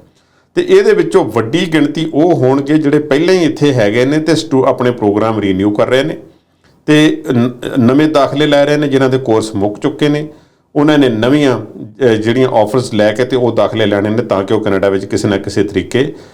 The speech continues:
ਰਹਿ ਸਕਣ। ਹੁਣ ਅਪਲਾਈ ਬੋਰਡ ਨੇ ਵਾਰਨਿੰਗ ਦਿੱਤੀ ਹੋਈ ਹੈ ਸਰਕਾਰੀ ਅੰਕੜਿਆਂ ਮੁਤਾਬਕ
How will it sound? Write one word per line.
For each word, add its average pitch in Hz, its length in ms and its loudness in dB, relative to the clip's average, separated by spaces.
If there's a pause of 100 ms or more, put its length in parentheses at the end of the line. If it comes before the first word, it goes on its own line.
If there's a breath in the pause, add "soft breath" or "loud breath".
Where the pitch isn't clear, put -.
(240 loud breath)
ਰਹਿ 120 200 2
ਸਕਣ। - 300 -6 (680 soft breath)
ਹੁਣ 185 260 0
ਅਪਲਾਈ 147 400 2
ਬੋਰਡ 139 300 2
ਨੇ 143 140 4
ਵਾਰਨਿੰਗ 120 460 0
ਦਿੱਤੀ 107 300 -4
ਹੋਈ 107 240 2
ਹੈ 107 80 2
ਸਰਕਾਰੀ 104 540 -2
ਅੰਕੜਿਆਂ 101 300 0
ਮੁਤਾਬਕ 101 600 -2